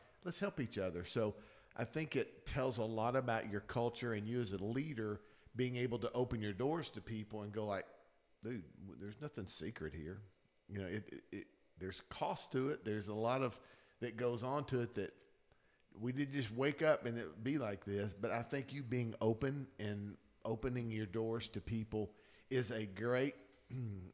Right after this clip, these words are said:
place for people to learn and go like, "Hey, man, this is the kind of attitude I wanna have too." Not, so eventually, <clears throat> we've stopped feeling like competitors,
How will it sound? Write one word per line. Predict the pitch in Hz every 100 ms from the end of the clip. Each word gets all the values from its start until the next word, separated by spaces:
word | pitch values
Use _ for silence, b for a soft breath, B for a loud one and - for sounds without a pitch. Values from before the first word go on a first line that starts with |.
| -
place | - 131 127 123
for | - 107
people | - 117 113
to | 104
learn | 104 110 107 98
and |
go | 95 98
like, | 98 92 - B B
"Hey, | 139
man, | 113 104 101 - B B B -
this | 113 143 139
is | 120
the |
kind | - 135 113
of |
attitude | 110 107 107 - 104
I | 98
wanna | 101 95
have | 98 92 -
too." | 101
Not, | 107 117 -
so | - 127 120 - 123 117
eventually, | 120 143 175 143 117 117 -
<clears throat> | - 170 131 127 123
we've | 131 135
stopped | - 147 131 -
feeling | - 139 131 117
like | 110 107 - -
competitors, | 117 107 120 127 139 165 -